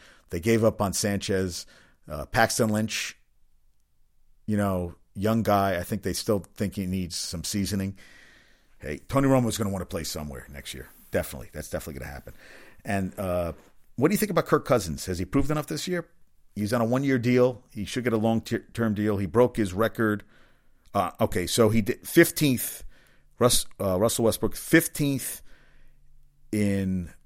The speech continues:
thirty-one games. Almost half. Yeah, wow. Fifteen in thirty-one games. That's a,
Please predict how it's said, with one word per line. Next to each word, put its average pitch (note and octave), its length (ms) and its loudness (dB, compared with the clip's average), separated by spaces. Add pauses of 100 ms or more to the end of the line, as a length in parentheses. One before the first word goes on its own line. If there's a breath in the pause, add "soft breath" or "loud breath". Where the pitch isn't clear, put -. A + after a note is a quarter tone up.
(140)
thirty-one A#2+ 480 0
games. E2+ 300 -4
Almost A#2+ 240 -2
half. G#2+ 200 0 (500)
Yeah, G#2+ 220 0 (340)
wow. F2 240 -8 (160)
Fifteen - 640 -8
in E2 60 -8
thirty-one F#2 420 -6
games. D#2 220 -10
That's A#2 160 -10
a, G#2+ 80 -8